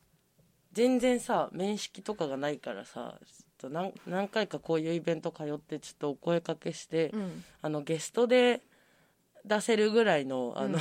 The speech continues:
Speaker 1: <laughs> スイングパーティーに収益が出たらね、
Speaker 2: うん。
Speaker 1: あの、出ていただきたいなぐらいの。
Speaker 2: すごいね。
Speaker 1: うん。
Speaker 2: あの人たち来たら私めっちゃキャーってなる。
Speaker 1: ね。
Speaker 2: うん。
Speaker 1: あの、多分リクエストしたら踊ってくれるかもしれないしね。
Speaker 2: マジでハピネスの二宮くんぜひやってほしいんだけど。
Speaker 1: ね。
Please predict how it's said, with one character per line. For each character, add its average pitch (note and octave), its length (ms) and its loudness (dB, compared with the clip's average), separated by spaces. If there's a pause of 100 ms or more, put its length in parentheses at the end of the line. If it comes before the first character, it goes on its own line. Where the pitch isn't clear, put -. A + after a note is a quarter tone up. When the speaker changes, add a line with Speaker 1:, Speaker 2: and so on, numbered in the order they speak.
(120)
Speaker 1:
<laughs> - 140 -16
ス - 160 -2
イ G3 40 0
ン F#3 40 -2
グ G3+ 100 0
パ G#3 160 2
ー G3+ 60 2
テ C#3+ 140 -10
ィ - 20 -6
ー - 20 -8
に C3 140 -6
収 E3 240 0
益 D#3+ 220 0
が D#3+ 100 2
出 E3 120 0
た C3 140 -4
ら - 140 -8
ね、 F3 220 -8
Speaker 2:
う G3+ 60 -10
ん。 F3+ 160 -8 (280)
Speaker 1:
あ G#3 80 2 (180)
の、 F#3 120 2 (540)
出 A3 140 0
て F#3+ 120 0
い D#3 60 -2
た D#3+ 120 2
だ D#3+ 100 0
き - 100 -12
た E3 120 0
い D3+ 80 2
な D3+ 100 2
ぐ D3+ 100 2
ら C3 120 0
い A#2+ 80 -8
の。 B2+ 200 -14
Speaker 2:
す - 160 0
ご D4 220 6
い C4+ 60 4
ね。 A#3 100 6
Speaker 1:
う A3+ 40 8
ん。 A3 160 8
Speaker 2:
あ A#3 100 8
の D4+ 100 6
人 E4+ 160 2
た C#4+ 160 6
ち C4 140 -2
来 - 60 -10
た C4+ 120 6
ら B3+ 100 10
私 C4 280 6
め B3+ 100 6
っ B3+ 60 4
ち - 100 -8
ゃ - 60 -2
キ - 80 -2
ャ D5 40 8 (260)
ー - 20 -20
っ - 20 -20
て - 120 0
な A3+ 140 4
る。 G#3 200 -2 (200)
Speaker 1:
ね。 B3+ 380 8
Speaker 2:
う A#3 80 0
ん。 G3+ 320 0 (1300)
Speaker 1:
あ G3 60 2
の、 G3 80 2
多 C#4 140 6
分 F#3+ 140 4
リ G3+ 100 2
ク E4 160 2
エ F#4+ 100 6
ス - 120 -8
ト F3+ 120 2
し - 100 -8
た E3 120 2
ら D3+ 100 4
踊 F3+ 220 0
っ - 40 -20
て A3 120 -2
く G#3+ 100 0
れ G#3 120 4
る G#3 100 4
か E3 80 0
も C3+ 120 -2
し C3+ 120 -6
れ C3+ 100 -2
な C3+ 140 0
い C3 40 -6
し - 120 -14
ね。 - 60 -8
Speaker 2:
マ G#4 200 6
ジ F#4 80 -6
で C#4 80 0
ハ E4 200 4
ピ G#4+ 180 2
ネ F#4+ 160 2
ス D#4+ 100 -8
の C#4 140 0
二 C4+ 140 0
宮 E4 320 2
く C4+ 120 -4
ん B3+ 80 -2
ぜ D#4 160 2
ひ F4+ 80 -2
や C#4 100 4
っ B3+ 60 -10
て - 140 -2
ほ C#4+ 100 0
し B3 160 -2
い A#3+ 40 2
ん A#3+ 40 4
だ A3 120 4
け F#3+ 120 2
ど。 - 100 -6
Speaker 1:
ね。 F#3+ 280 2